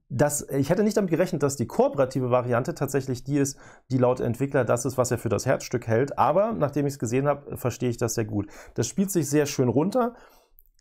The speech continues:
Es gibt super viele interessante Entscheidungen zu treffen in Form von, was möchte ich an den Würfeln upgraden, das passe ich daran an,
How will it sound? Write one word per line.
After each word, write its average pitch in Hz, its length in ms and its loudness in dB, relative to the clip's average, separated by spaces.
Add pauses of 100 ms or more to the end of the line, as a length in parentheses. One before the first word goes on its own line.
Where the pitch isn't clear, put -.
Es - 120 -2
gibt 139 200 0
super 202 300 2
viele 196 240 2
interessante 156 420 -2
Entscheidungen 139 440 0
zu - 120 -10
treffen 208 460 -4
in 139 240 0
Form 139 340 0
von, 127 520 0
was 139 340 -2
möchte 143 240 -4
ich - 140 -8
an 120 80 -2
den 113 160 0
Würfeln 160 260 -2
upgraden, 170 500 0
das 135 160 -2
passe - 220 -6
ich 117 60 -8
daran 113 320 2
an, 156 300 -2